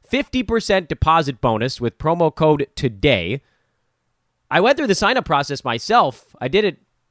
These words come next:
a couple months ago, actually. You can even put in what podcast you were listening to if you want to get super specific, so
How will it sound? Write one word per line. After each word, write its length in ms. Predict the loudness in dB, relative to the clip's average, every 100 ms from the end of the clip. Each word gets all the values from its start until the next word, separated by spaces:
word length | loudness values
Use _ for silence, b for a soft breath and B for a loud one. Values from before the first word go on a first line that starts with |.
| _ -4
a 60 |
couple 240 | 0 0 2
months 280 | 0 0
ago, 280 | -4 -2 -2
actually. 380 | -2 -4 -6 -4
You 100 | -2
can 140 | -2
even 220 | -2 -2 0
put 140 | 0
in 140 | 2
what 160 | 0 0
podcast 560 | 0 0 0 -6 -6 -6
you 80 |
were 80 | -4
listening 340 | -2 -4 -6 -6
to 120 | -8
if 80 | -4
you 60 |
want 100 | -2
to 40 | -2
get 140 | -4
super 300 | -4 -4 -4
specific, 600 | -6 -8 -2 -2 -2 -4
so 300 | -2 0 0